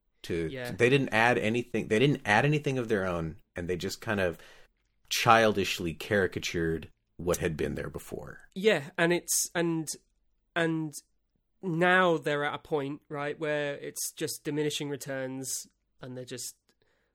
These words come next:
Speaker 2: flogging a dead horse, it feels.
Speaker 1: I mean, they're, they're gonna, yeah, they're, they're fucking, they're just milking Fallout for what they can get from post-apo-, recognizable post-apocalyptic brand.
Speaker 2: Yeah, it's a,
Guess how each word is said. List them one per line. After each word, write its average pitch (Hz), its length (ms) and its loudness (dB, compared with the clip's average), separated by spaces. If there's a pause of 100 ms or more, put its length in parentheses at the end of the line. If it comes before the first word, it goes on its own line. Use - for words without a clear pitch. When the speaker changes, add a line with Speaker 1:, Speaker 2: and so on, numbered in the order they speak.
(160)
Speaker 2:
flogging 139 380 -6
a 127 80 -10
dead 123 200 -8
horse, 123 560 -6
it - 80 -18
feels. 117 640 -12 (360)
Speaker 1:
I - 40 -4
mean, 214 180 8
they're, 208 120 4 (100)
they're 175 140 6
gonna, 220 200 2
yeah, 269 240 0
they're, 107 240 4
they're 117 300 4
fucking, 127 640 -2 (480)
they're 120 120 -6
just 127 200 -6
milking 110 600 0
Fallout 107 520 4
for - 100 -8
what 101 140 0
they 107 120 2
can 98 140 -4
get 104 220 0
from 98 340 -2
post-apo-, - 680 0
recognizable 117 760 2
post-apocalyptic 101 1000 -2
brand. 78 400 -6 (320)
Speaker 2:
Yeah, 180 400 2 (160)
it's - 180 -8
a, 180 80 -2